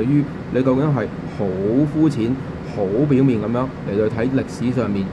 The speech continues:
每一件嘅事啊，呃，同埋人啊，定還是呢，你會嚟到去 study 佢啊，go deeper 啊，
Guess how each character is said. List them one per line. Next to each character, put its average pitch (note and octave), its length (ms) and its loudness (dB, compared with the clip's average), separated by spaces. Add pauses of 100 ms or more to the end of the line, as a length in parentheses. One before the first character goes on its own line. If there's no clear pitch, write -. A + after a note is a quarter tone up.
(220)
每 G#2+ 80 0
一 C3+ 120 4
件 G#2+ 280 -2 (220)
嘅 G#2 160 0 (240)
事 - 260 -8 (240)
啊， D3+ 60 2 (640)
呃， F#2+ 100 -6
同 G#2 100 -2
埋 F2+ 140 -4
人 G2 60 -2
啊， G#2 260 -2 (280)
定 A2 180 -2
還 F#2 280 -2
是 A#2 160 -4
呢， C#3+ 80 0 (220)
你 G#2+ 220 0 (260)
會 G2+ 200 2
嚟 F#2+ 160 -4
到 G#2 140 -2
去 G2 80 0
study B2+ 460 0
佢 F#2+ 220 -4 (320)
啊， F2+ 80 -2 (140)
go C3+ 80 2 (180)
deeper A2 680 -2
啊， F#2 100 -4